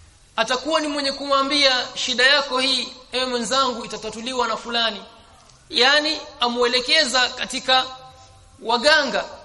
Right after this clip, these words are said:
au milango ya waganga, ili waende wakamtatulie mwenzake shida, shida za kikazi, shida za kiafya, shida baina yake na wenzake nyumbani.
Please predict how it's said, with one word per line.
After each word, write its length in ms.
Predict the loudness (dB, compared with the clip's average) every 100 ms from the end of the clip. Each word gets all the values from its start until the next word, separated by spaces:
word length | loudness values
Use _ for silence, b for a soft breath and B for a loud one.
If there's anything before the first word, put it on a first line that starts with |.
| 0
au 140 | 2
milango 460 | 2 4 4 4 4
ya 80 | 4
waganga, 460 | 6 4 4 0 -6 -12 -20 -20 -20 -20 -20 -4
ili 400 | 2 2 4 0
waende 580 | 2 4 6 4 4 2
wakamtatulie 880 | 4 2 0 -2 -6 -4 0 2 2
mwenzake 680 | 2 0 4 2 2 -2 -2 -14 -20 -14
shida, 520 | -2 0 2 4 2 0 -14 -20 -20 -20 _ _ -12
shida 300 | -6 -2 0
za 140 | 0
kikazi, 600 | -2 2 2 2 0 -4 -8 -18
shida 340 | -8 -4 0 0
za 140 | 0
kiafya, 640 | 0 2 2 2 2 0 0 -10 -18 -20 -20 -20 -20 -20 -6
shida 380 | -2 0 2 2
baina 300 | 4 4 4
yake 240 | 4 2
na 80 | -2
wenzake 460 | -2 2 2 2 -4
nyumbani. 460 | -2 0 0 -2